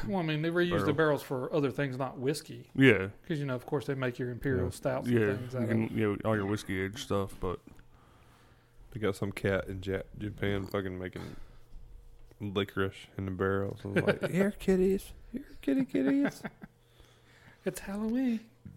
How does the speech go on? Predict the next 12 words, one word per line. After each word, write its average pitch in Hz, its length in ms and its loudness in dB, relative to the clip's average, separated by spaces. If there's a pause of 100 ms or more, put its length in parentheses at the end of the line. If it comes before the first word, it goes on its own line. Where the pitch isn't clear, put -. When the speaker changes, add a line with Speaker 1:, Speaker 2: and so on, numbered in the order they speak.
(120)
Speaker 2:
Do 101 60 -6
kitties 113 340 4
like 113 200 2
licorice? 135 340 0 (300)
Speaker 3:
<laughs> - 320 -20
The - 80 -16
kitties 139 480 2 (260)
get - 200 2
cooked - 440 2
in 95 160 -2
Japan. - 500 2 (240)
<laughs> 165 100 0